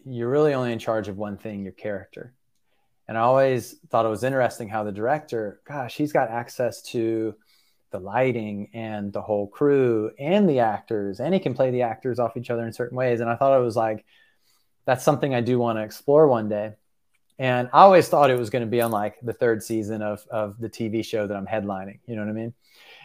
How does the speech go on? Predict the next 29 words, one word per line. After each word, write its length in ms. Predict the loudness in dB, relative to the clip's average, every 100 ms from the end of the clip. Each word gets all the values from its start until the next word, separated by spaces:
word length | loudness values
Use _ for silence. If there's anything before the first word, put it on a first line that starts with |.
| -6
And 200 | -2 2
then, 200 | 2 4
uh, 240 | 6 4 2
the 100 | 0
T 140 | 4
V 100 | 4
show 200 | 6 6
doesn't 200 | 6 2
come 180 | 0 0
around. 460 | 2 2 2 0 -8 _ _ _ _ _ _ _ _
So 240 | -4 2 2
I 60 |
started 340 | 2 2 2 2
writing 400 | 0 0 -2 -6
some 160 | -8
shorts 560 | -6 -4 -4 -6 -14 _ _ _ _ _ _ _
and 580 | -10 -6 -6 -6 -8 -10 -8
I 40 |
was 120 | -4
like, 220 | -2 -2 0
"All 60 |
right, 200 | -2 -2
cool. 140 | 0 0
I'm 100 | 0
gonna 120 | -4
go 100 | -6
make 180 | -6 -10
a 40 |
short." 320 | -10 -10 -10